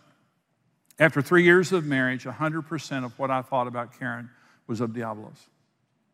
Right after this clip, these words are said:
I had gone to bed on anger night. I, I mean, Karen's the love of my life. We've been married forty-four years. She's the love of my life. And, I mean, I fell in love with her, but one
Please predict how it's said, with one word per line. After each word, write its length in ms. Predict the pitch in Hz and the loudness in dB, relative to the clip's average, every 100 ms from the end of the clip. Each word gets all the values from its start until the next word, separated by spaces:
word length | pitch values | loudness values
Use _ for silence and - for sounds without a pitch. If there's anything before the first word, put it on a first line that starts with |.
| _ _ _ _ _ _ _ _ _ _ _ _ _ _ _ _ | _ _ _ _ _ _ _ _ _ _ _ _ _ _ _ _
I 140 | 135 | 8
had 180 | 156 156 | 10 8
gone 240 | 165 170 170 | 8 6 6
to 100 | 160 | 2
bed 280 | 160 170 175 | 6 6 6
on 140 | 165 | 4
anger 440 | 147 135 135 131 131 | 2 2 -2 -6 -6
night. 360 | 139 156 170 165 - _ _ _ _ 139 | 2 4 4 -2 -18 _ _ _ _ 4
I, 200 | 190 170 | 6 6
I 60 | 135 | 0
mean, 480 | 151 143 131 139 120 _ _ | 2 2 0 -8 -18 _ _
Karen's 260 | - 202 180 | 0 0 2
the 40 | |
love 200 | 147 147 | 4 4
of 60 | 131 | 4
my 140 | 123 | -4
life. 300 | 117 165 - | -2 -2 -2
We've 100 | 147 | -6
been 120 | 135 131 | -6 -6
married 200 | 123 - | -8 -10
forty-four 380 | 113 107 104 | -12 -14 -18
years. 260 | 101 139 110 _ _ _ _ _ _ _ _ _ | -20 -20 -20 _ _ _ _ _ _ _ _ _
She's 220 | - 160 | -2 2
the 60 | 151 | 4
love 160 | 143 | 2
of 60 | 120 | 0
my 140 | 113 | -8
life. 240 | 113 160 - _ _ _ _ _ _ _ _ _ _ | -8 -10 -12 _ _ _ _ _ _ _ _ _ _
And, 360 | 127 123 117 110 - | -2 -2 -2 -8 -4
I 80 | 123 | 0
mean, 240 | 131 120 | 0 0
I 140 | 127 147 | 0 0
fell 300 | 151 147 139 | 2 2 2
in 80 | |
love 180 | 135 139 | 0 0
with 160 | 127 120 | -2 -8
her, 400 | 139 131 135 135 _ _ _ _ _ _ _ _ _ | -6 -4 -6 -10 _ _ _ _ _ _ _ _ _
but 220 | 127 127 | -4 -4
one 520 | 123 135 175 185 165 | -2 0 0 -2 -8